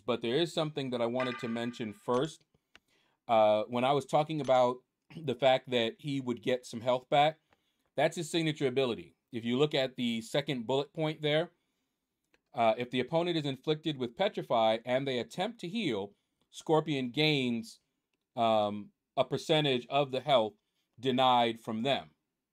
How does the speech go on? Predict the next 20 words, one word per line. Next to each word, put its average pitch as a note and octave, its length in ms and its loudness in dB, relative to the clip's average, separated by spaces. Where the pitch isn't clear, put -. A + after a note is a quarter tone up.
Okay? A2+ 440 0
So A#2+ 560 2
it B2 140 -6
said B2+ 200 0
each D#3 280 -6
tick E3 400 -4
of B2 220 -2
this C#3 200 -6
healing C#3+ 420 -2
cannot B2+ 320 0
exceed B2 560 -6
sixty-eight - 1000 -8
point B2+ 280 -4
three C3+ 180 -4
five A2+ 360 2
health. A2 260 -2
So C3+ 200 4
I'm A#2+ 220 0
very E3 200 4
curious. D#3 720 0